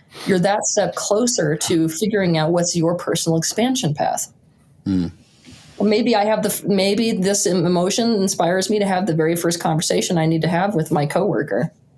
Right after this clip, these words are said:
Speaker 1: And maybe that is what opens the doorway to me actually having a good relationship in the office and not feeling like hell in my workplace every day.
Speaker 2: Yeah.
Speaker 1: Or, you know, maybe it's,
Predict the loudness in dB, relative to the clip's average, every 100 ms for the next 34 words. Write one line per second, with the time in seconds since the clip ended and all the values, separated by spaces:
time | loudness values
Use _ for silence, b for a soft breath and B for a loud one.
0 | -20 _ _ _ -4 0 2 2 2 2
1 | 4 4 2 2 0 2 2 2 0 2
2 | 0 0 0 2 2 2 2 0 0 0
3 | 0 0 -2 -2 -2 0 0 0 0 0
4 | 0 0 0 0 0 0 0 0 -2 -2
5 | 0 0 0 0 -2 -2 -4 -2 -2 0
6 | -2 -2 0 0 0 0 0 0 0 0
7 | 0 0 0 0 -2 -4 -4 -8 B B
8 | B B B -4 0 2 2 -2 B B
9 | B 0 2 2 2 2 2 2 2 0
10 | -4